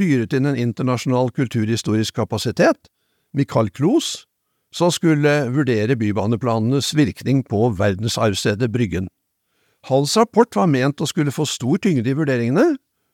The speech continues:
og han hadde tidligere vært veldig skeptisk til bybane foran Bryggen, men med den løsningen som tunnelutredningen i tjue tjueén hadde, så snudde han, og han kunne nå slett ikke anbefale dette tunnelalternativet.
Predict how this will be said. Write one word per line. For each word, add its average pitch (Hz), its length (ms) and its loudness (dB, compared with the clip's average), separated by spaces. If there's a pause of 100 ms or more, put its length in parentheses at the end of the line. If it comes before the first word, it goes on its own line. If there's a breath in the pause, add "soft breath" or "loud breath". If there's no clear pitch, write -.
(140)
og 160 220 2
han 127 160 2
hadde 156 300 2
tidligere 143 420 2
vært 185 160 0
veldig 151 220 0
skeptisk - 480 -4
til 330 80 -2
bybane 151 400 0
foran 160 240 0
Bryggen, 127 420 0 (500)
men 175 220 2
med 180 100 2
den 165 220 4
løsningen 135 500 2
som 135 160 2
tunnelutredningen 147 1300 0
i 113 340 -4
tjue 110 220 0
tjueén 98 340 -2
hadde, 220 300 2 (420)
så - 220 0
snudde 87 320 -2
han, 95 240 -2 (340)
og 147 140 2
han 175 100 0
kunne 165 220 2
nå 165 180 2
slett - 400 -2
ikke 190 220 2
anbefale 120 500 0
dette 107 240 -2
tunnelalternativet. 95 920 -2